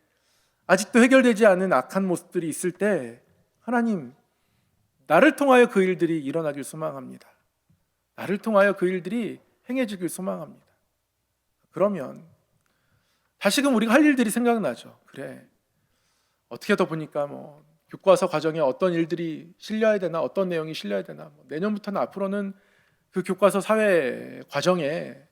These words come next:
마약에 대한 이야기들을 꼭 넣어서 예방이 중요한데 그런 얘기가 다른 나라 교과서에 있다는데 우리나라 교과서는 없군요. 이거 넣어야 됩니다. 또 그런 일들이 일어나기를 또 추진하게 되고, 어?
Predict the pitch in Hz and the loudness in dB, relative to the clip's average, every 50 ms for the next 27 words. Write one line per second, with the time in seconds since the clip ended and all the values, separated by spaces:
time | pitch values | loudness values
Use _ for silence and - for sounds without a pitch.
0 | _ _ _ _ 165 160 151 151 170 214 254 269 269 262 220 240 233 226 208 165 | _ _ _ _ -18 -10 -4 0 2 4 4 4 2 0 0 0 0 0 0 0
1 | 165 170 160 165 165 180 175 - 277 269 240 156 135 131 - 185 190 180 156 143 | -2 -2 -2 -6 -10 -12 -12 -10 -8 -6 -4 -4 -4 -4 -4 -6 -6 -6 -8 -12
2 | 151 170 160 143 156 196 220 285 285 277 269 233 - - 180 165 170 165 160 147 | -14 -16 -10 -4 -2 4 6 6 6 6 2 -4 -4 -6 -8 -6 -6 -8 -8 -10
3 | 135 - 139 147 160 _ _ _ _ _ _ _ _ _ _ _ _ - _ _ | -14 -18 -20 -20 -20 _ _ _ _ _ _ _ _ _ _ _ _ -20 _ _
4 | _ _ - 202 254 240 233 226 208 240 208 226 226 220 214 208 190 - - 202 | _ _ 2 2 4 4 4 0 0 2 4 6 6 6 6 2 0 -2 -4 -4
5 | 254 262 269 262 262 226 - 220 - 240 214 - 240 214 165 147 - 196 190 190 | -4 -2 -2 -2 -2 -2 -4 -4 -2 -2 -2 -2 -2 -4 -4 -2 0 0 0 0
6 | 185 175 175 156 175 202 233 240 226 214 - - - - 208 180 - 196 170 - | -2 -6 -6 -6 -6 -4 -2 -2 -2 -2 -4 -6 -6 -4 -4 -4 -4 -4 -6 -6
7 | - - - 202 196 175 156 147 151 139 123 151 190 226 214 - 220 196 190 185 | -6 -12 -10 -10 -8 -10 -10 -12 -12 -6 -2 0 0 0 0 -2 -4 -6 -6 -8
8 | 170 - 135 135 151 _ _ _ _ - 226 247 247 - - 180 208 214 208 202 | -8 -12 -14 -16 -18 _ _ _ _ -12 -10 -8 -8 -8 -8 -6 -6 -4 -4 -6
9 | 196 175 202 180 208 208 196 180 190 220 226 220 208 208 214 214 180 - 202 180 | -8 -8 -10 -10 -10 -10 -8 -6 -4 0 0 0 0 0 -2 -4 -4 -4 -6 -8
10 | - - - - 277 269 247 226 226 220 185 180 156 160 196 220 226 _ _ _ | -8 -8 -8 -6 -6 -4 -4 -4 -6 -8 -10 -10 -12 -12 -14 -14 -14 _ _ _
11 | _ _ _ _ _ _ _ _ _ _ _ _ _ _ _ _ _ _ _ _ | _ _ _ _ _ _ _ _ _ _ _ _ _ _ _ _ _ _ _ _
12 | _ _ _ 196 180 196 226 | _ _ _ _ -20 -20 -20